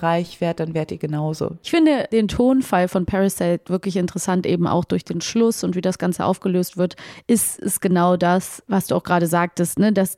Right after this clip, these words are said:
Speaker 2: sozusagen das System ist größer als wir. Am Ende gibt's nur Verlierer, alles ist furchtbar, aber man weiß irgendwie, das System ist so schlimm,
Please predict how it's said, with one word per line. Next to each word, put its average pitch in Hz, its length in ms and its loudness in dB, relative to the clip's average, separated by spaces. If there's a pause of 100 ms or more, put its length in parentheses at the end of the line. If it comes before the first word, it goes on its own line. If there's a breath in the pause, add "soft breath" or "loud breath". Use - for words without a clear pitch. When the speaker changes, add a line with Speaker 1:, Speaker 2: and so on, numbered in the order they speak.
(120)
Speaker 2:
sozusagen 180 440 0
das 175 220 0
System 202 480 2
ist 175 100 0
größer 175 400 2
als 160 260 -2
wir. 160 380 2
Am 196 100 0
Ende 240 200 4
gibt's 202 200 -4
nur 226 140 4
Verlierer, 240 560 4
alles 214 240 -2
ist - 320 -8
furchtbar, 254 640 2
aber 196 300 2
man 190 320 0 (120)
weiß 180 280 0
irgendwie, 175 460 -2 (360 loud breath)
das - 180 -2
System 185 480 0
ist - 200 -6
so 160 340 0 (640)
schlimm, 160 440 0